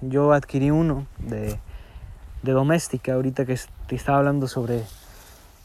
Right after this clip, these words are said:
mis proyectos. Compré uno de doméstica, así encuentras en sus redes o en su página de internet.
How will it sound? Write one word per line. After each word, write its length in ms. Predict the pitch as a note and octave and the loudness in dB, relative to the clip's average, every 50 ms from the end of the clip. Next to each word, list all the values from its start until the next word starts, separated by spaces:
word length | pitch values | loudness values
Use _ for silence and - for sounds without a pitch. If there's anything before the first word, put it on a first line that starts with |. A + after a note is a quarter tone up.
| - - | -16 -10
mis 460 | A#2+ B2 B2 A#2+ A#2+ A#2 A2 - - - | -6 -4 -2 -2 -4 -4 -6 -10 -12 -6
proyectos. 680 | - C3 C3 C3+ D3+ D3+ - - - C3 D3+ - - - - - - - - - - - - - - - - | -2 2 6 6 6 6 4 0 -4 -4 -4 -6 -10 -14 -14 -16 -16 -16 -16 -18 -18 -18 -20 -20 -20 -12 -6
Compré 300 | - C3+ B2+ - C#3+ D3+ | -4 -4 0 2 4 4
uno 180 | D#3 D#3+ D#3 | 6 6 6
de 280 | C#3+ C3 C3+ B2+ B2 B2 | 6 6 6 6 6 4
doméstica, 680 | A#2+ B2+ C3+ D#3 E3+ D#3+ - - G3+ - - G3+ F#3 | 4 4 4 4 4 4 2 0 -2 0 0 -2 -2
así 180 | D3+ - - D3 | 0 0 0 0
encuentras 680 | C#3 C3+ - - D3 C#3+ C#3 - C#3 C3 B2 A2+ - | 0 0 0 0 0 0 2 0 0 0 0 -2 -4
en 140 | A2+ A2+ A#2 | -4 -4 -4
sus 200 | - - B2 A#2+ | -4 -2 -2 0
redes 480 | B2+ C#3+ D3+ D#3 D3+ D#3+ E3+ E3+ - - | 2 4 4 4 4 2 0 -2 -6 -10
o 60 | - | -10
en 180 | G#2+ G#2 G2+ G2+ | -10 -10 -10 -10
su 80 | - A#2 | -8 -6
página 280 | - B2 B2+ C3+ C3+ | -4 -2 -2 -2 -2
de 80 | B2 B2 | -2 -2
internet. 420 | A#2 - A#2+ A#2 B2+ C#3 D3+ - | -2 -2 -2 -2 -2 -2 -2 -4